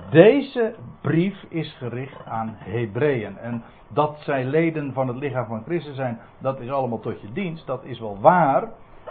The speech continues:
Hoewel ook dat, eh, voor sommigen omstreden is. Maar goed, eh, het gaat er niet eens om, om dat nu ook te beweren.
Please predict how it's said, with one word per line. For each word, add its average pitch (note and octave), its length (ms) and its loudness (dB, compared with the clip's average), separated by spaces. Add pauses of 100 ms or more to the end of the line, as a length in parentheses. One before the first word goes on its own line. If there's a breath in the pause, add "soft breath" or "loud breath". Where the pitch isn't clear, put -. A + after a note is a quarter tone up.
(260 loud breath)
Hoewel A2+ 400 -4
ook G#2+ 180 -12
dat, A#2+ 300 -6
eh, G#2 240 -12 (280)
voor G#2+ 120 -14
sommigen G#2+ 360 -6
omstreden C#3 580 -4
is. B2 120 -8
Maar B2 120 2
goed, C3+ 260 -6 (220 loud breath)
eh, D#3 100 -4 (340)
het - 180 -14
gaat G3 200 6
er G3 60 0
niet F#3 160 -2
eens F#3 220 -4
om, E3+ 220 2
om E3 120 -4
dat D#3+ 160 2
nu D#3+ 180 -4
ook D3+ 240 2
te C#3 80 -6
beweren. D#3 540 0